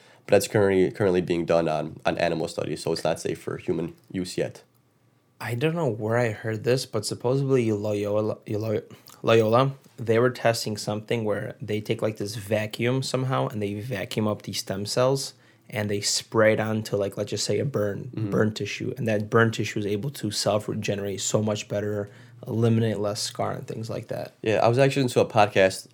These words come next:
Speaker 1: I wanna say, a couple weeks ago, and it was about, uh, cardiac tissue and, and stem cells. I forgot what it was. It was about a f-, car-,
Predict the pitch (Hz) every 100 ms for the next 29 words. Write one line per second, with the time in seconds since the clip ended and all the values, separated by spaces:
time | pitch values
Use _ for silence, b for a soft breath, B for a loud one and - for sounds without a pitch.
0 | - 95 95 92 - 92 - 98 90 92
1 | - 90 87 85 b b b - 92 92
2 | 90 - 104 107 104 - 98 95 95 92
3 | - - _ - _ 95 95 - 95 95
4 | 92 90 - 92 - 80 - - - 82
5 | 78 80 87 - 95 85 85 82 - 107
6 | 104 104 101 92 - - - - 90